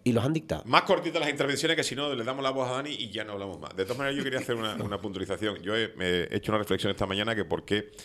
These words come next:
Speaker 2: en el Congreso de los Diputados han echado para atrás la votación del techo de gasto de la senda de déficit,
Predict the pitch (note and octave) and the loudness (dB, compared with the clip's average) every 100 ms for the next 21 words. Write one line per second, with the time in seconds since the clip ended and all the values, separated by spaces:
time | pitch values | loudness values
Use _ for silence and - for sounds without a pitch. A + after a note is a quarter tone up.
0 | - - G2+ G2 G2 G2+ G#2+ F#2+ F2+ F#2 | -20 -8 0 0 2 0 0 -2 0 2
1 | G2+ G2 F#2 F2 G2 F2 F2 G2 F#2 E2+ | 4 4 2 0 0 2 2 2 0 0
2 | E2+ D#2 F#2 F#2+ E2+ D#2+ D#2+ F#2+ F#2+ F2+ | -2 -2 0 0 0 -4 -2 -4 0 0
3 | F2+ F2 G#2 G#2+ E2+ D#2 D2+ D2 D2 F2+ | 0 0 -4 -4 -8 -8 -8 -10 -8 -6
4 | F#2 F#2 G#2 - - - | -4 -2 -4 -8 -14 -14